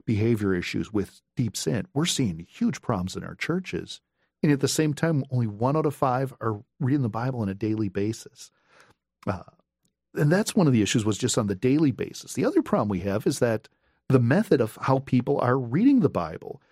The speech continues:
Uh, this was one of the f-, funniest things that, <laughs> I mean, it would be funny if it, if we were looking at it in one way, but the sad part is, how do people read the Bible?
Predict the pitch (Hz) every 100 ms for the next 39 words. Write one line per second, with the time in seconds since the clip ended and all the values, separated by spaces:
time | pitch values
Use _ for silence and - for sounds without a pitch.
0 | - 143 - 110 113 - 156 294 160 131
1 | 127 101 90 - - - 139 117 - -
2 | 113 110 - 107 - 104 - - 151 139
3 | 117 - - _ 302 302 349 151 - 117
4 | 101 90 - 120 - - 139 - 127 104
5 | 113 120 101 87 90 90 90 92 92 -
6 | - 190 247 - 127 107 90 85 - -
7 | _ _ _ _ - - 160 214 214 175
8 | - 135 - 110 123 - 107 110 117 117
9 | 120 147 196 -